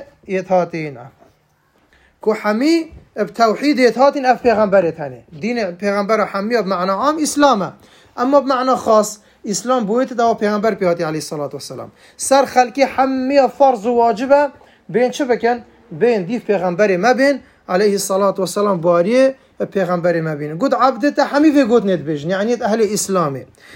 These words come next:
أفا نه موسى عليه السلام في كلمة هني كيمت بينتن. موسى زانت فضل في كلمة هني. بل إجبر چه دشتي؟ إجبر بيشن أي رب من تشتكي تايبت كه، يعني مسابقة كرنا خيري دا، از بخوا في، في، في خيره هني بكم. أفا يه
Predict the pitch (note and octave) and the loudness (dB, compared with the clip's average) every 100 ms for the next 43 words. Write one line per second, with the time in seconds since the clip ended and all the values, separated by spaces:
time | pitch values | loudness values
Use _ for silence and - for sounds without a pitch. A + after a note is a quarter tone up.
0 | - - E3 F3+ C#4 C#4 B3 A#3 G#3 G#3 | -12 -8 -4 0 2 2 0 -2 0 0
1 | G#3 G#3 G#3 G#3 F3+ G#3 G3 G3 F#3+ F#3 | 0 -2 -4 -4 -2 -2 -2 -2 -2 -2
2 | F3 F3 D#3+ C#3 C#3+ C#3 B2+ A#2 - _ | -4 -4 -4 -6 -10 -14 -14 -18 -20 _
3 | _ - E3 D#3 A3+ F#3+ D3 E3+ C4+ C#4+ | _ -8 -6 -2 -2 0 -2 0 0 0
4 | - B3+ A3 A3 G#3 G#3 F#3 E3+ D#3 D3 | 0 0 2 2 2 2 0 0 -2 -4
5 | C#3 C3 - - _ D3+ F#3 A#3 G3 B3+ | -8 -10 -18 -20 _ 2 2 2 4 2
6 | C#4+ D4 B3 B3 A#3+ - _ - E3 C#3+ | 2 -4 -2 -2 -4 -8 _ -10 -6 2
7 | C4 G3 G3 B3 B3 C4+ C4 A3+ G3 G3 | 2 0 -4 -4 -4 0 0 0 0 -2
8 | F3+ E3+ C4 - A3 G3+ G#3 G#3+ G#3 C4+ | -2 -4 -6 -2 -2 -2 0 0 2 2
9 | C4+ C4 C4+ C4 - - F#3 G#3+ G#3 A3+ | 2 2 0 0 -12 -10 -4 -2 -2 -4
10 | - A#3 G3+ G#3+ A3+ A3 B3+ B3+ - A#3+ | 2 0 2 -2 -2 0 0 0 0 0
11 | B3+ C#4+ C#4+ C#4 - _ - B3+ G3 A#3 | 2 4 2 2 -8 _ 2 2 2 0
12 | - G#3 G3 A3 F#3+ A3+ G3+ G#3+ G#3+ G3+ | 0 0 -2 -6 -2 -2 -2 -4 -2 -2
13 | F3 F3 D#3 C#3 - - - D#3+ F#3+ G3 | 0 -2 -4 -8 -14 -18 -10 -6 -2 2
14 | B3 C4 | 4 4